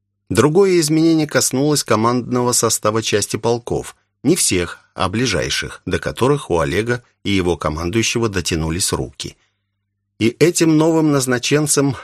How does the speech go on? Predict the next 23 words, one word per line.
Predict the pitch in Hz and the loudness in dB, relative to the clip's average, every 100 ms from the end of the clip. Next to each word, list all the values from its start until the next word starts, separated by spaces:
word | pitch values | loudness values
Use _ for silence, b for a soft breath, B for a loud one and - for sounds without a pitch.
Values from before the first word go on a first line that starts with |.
| B | B
была | 80 90 104 123 | -4 0 0 0
дана | 90 87 104 | 0 0 0
команда | - 82 92 120 110 | 0 0 2 2 2
немедленно | 110 113 113 127 131 131 131 131 | 2 4 4 2 0 0 2 0
приступить | - 117 - 113 - 120 | 0 -2 -2 -4 -2 -6
к | - | -6
тренировкам | - 104 101 92 110 - 98 | -4 -2 0 2 0 0 0
маршей | 85 87 98 - 113 | 0 0 0 0 -2
и | - 117 | -2 -2
боевых | 87 85 80 90 - | 0 0 0 -2 -4
построений. | - - - 90 78 69 65 58 - _ _ _ _ _ _ - | -4 -4 -2 -2 -2 -4 -6 -10 -16 _ _ _ _ _ _ 2
Индивидуальная | 110 117 123 147 147 143 135 | 2 4 2 2 4 2 2
выучка | 127 147 139 - 110 | 2 0 0 0 -2
солдат | - 113 117 135 143 | 0 0 2 0 -2
и | 135 131 | -4 -4
офицеров | 107 - 101 - 127 117 - | -4 -6 -4 0 0 -2 -2
Винорской | 107 117 113 - 101 | 0 2 0 0 -2
армии | 139 123 117 107 | 0 0 2 2
была | 92 98 113 | 0 0 0
на | 107 | 0
достаточно | 92 98 - 104 - - 92 | -2 -2 0 -2 -2 -4 -2
высоком | 101 - 120 76 73 | -2 0 -2 -4 -6
уровне. | 69 58 62 71 | -8 -10 -14 -18